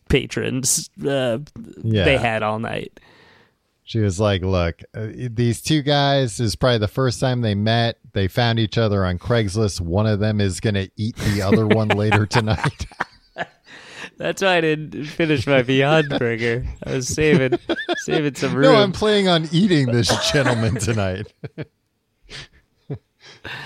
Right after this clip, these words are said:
Speaker 2: Um, Tim, I'm looking at the Red Lobster menu. Sure, uh, you know, it did ask me for my location before it would, uh, uh,
Speaker 1: Mm-hmm.
Speaker 2: show me any prices.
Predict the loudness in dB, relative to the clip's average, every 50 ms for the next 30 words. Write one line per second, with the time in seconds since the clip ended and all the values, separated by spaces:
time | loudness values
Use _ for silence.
0 | -16 -16 -10 -4 0 2 4 4 4 2 2 -2 -6 -4 2 4 4 4 2 0
1 | 0 0 0 2 2 2 2 4 2 2 2 2 2 2 2 2 2 2 0 0
2 | 0 0 -2 -2 -2 0 0 0 0 0 0 0 0 0 -2 -4 _ _ _ _
3 | -10 -8 -6 -4 -2 -2 -2 -4 -4 -6 -4 0 2 2 4 4 4 2 0 -4
4 | -8 _ _ _ _ _ _ -8 -4 -2 0 2 2 2 2 2 0 0 0 2
5 | 4 4 4 4 2 2 2 0 -2 -2 -4 -2 0 0 0 -2 -4 _ -4 -2
6 | 0 0 0 0 0 0 0 -2 -2 -4 -8 _ _ _ -6 -2 -2 0 0 0
7 | 0 0 -2 -2 -2 -2 -2 -2 0 -2 -2 -2 -2 0 -2 -2 -2 -2 0 0
8 | 0 0 -2 -2 -4 -2 -2 -2 -4 -4 -4 -6 -6 -2 0 0 2 2 0 0
9 | -2 -4 -4 -4 -4 -4 -4 -4 -6 -6 -4 -4 -2 -2 -2 -4 -6 -6 -6 -6
10 | -8 -12 -16